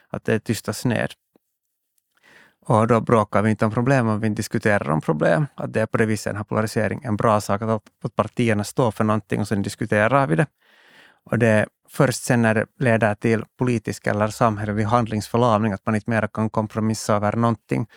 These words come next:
allt blir ett gräl, så då blir det ett problem.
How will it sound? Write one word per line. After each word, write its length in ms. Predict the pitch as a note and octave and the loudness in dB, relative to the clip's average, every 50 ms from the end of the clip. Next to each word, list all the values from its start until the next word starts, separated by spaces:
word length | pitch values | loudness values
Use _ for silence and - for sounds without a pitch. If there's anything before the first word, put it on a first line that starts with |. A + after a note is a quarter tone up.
| - _ _ _ | -20 _ _ _
allt 300 | - D3 B2+ A#2 - _ | 0 0 0 0 0 _
blir 180 | - B2+ B2 C3 | -6 -4 -4 -4
ett 100 | B2 - | -4 -4
gräl, 420 | C#3+ C#3+ D3 D3 C#3+ C#3+ C#3+ B2+ | -2 0 0 2 2 0 0 -4
så 140 | - - C#3 | -6 -4 -2
då 100 | C3 A2 | -2 0
blir 220 | G2+ - - - | 0 0 -2 -2
det 80 | - D3 | -2 -4
ett 120 | D3+ - | -4 -4
problem. 460 | - - C#3 B2+ C#3+ D3 D#3 D#3+ D3 | -4 -4 -4 -2 0 0 2 2 0